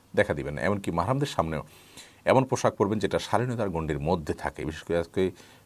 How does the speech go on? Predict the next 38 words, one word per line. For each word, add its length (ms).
ফিতনার 300
এই 100
সময়টাতে 640
এই 120
বিষয়টি 340
অনেক 220
বেশি 200
গুরুত্বপূর্ণ। 520
এর 160
বাইরে, 580
বাইরে 240
আপনি 180
যখন 260
যাবেন, 240
সেখানে 320
এমন 240
পোশাক 280
পরবেন 360
যে 120
পোশাক 460
অন্যের 280
দৃষ্টিকে 380
আকৃষ্ট 400
না 200
করে, 220
যে 120
পোশাক 320
আপনার 200
সৌন্দর্যকে 540
ঢেকে 400
ঢুকে 320
রাখে, 340
এবং 300
পারফিউম 320
ব্যবহার 280
করবেন 260
না, 100
সেটা 380